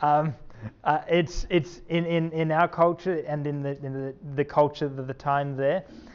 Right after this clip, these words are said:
the, the bowels, the bowels. So when it talks about the bowels, it says, "Let it come from your emotion, the core, your very being." This is why it's so important. If you're ever going to engage with the Spirit of God,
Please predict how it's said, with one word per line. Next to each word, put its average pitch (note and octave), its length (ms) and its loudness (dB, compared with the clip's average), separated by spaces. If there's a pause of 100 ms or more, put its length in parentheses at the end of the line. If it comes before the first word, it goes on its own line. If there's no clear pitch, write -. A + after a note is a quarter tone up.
(200)
the, D#3 280 0 (140)
the D3+ 160 0
bowels, B2+ 840 -2 (600)
the - 80 -4
bowels. C#3+ 400 -2 (200)
So D#3 160 0
when F3+ 160 4
it F3 120 -4
talks G3+ 240 2
about D#3+ 240 2
the C#3+ 60 -8
bowels, C#3+ 320 -2
it - 40 -20
says, - 180 -8 (300)
"Let D#3+ 320 -8
it E3 240 -10
come D#3 280 -8
from D3 340 -12
your C#3 200 -10
emotion, C3 720 -10 (500)
the F3+ 100 -10
core, D3 520 0
your C3+ 160 -4
very D3+ 360 -4
being." C#3 600 -8 (360)
This F3+ 220 -8
is E3+ 180 -4
why F3 220 2
it's D#3+ 140 -4
so G3 200 2
important. E3+ 420 0
If D3+ 140 -8
you're F#3+ 180 8
ever G3 200 6
going F#3+ 340 -2
to F#3 180 0
engage D#3+ 540 0
with C#3+ 200 -6
the D#3 80 -12
Spirit E3+ 400 -2
of D#3 140 -4
God, A#2+ 400 -6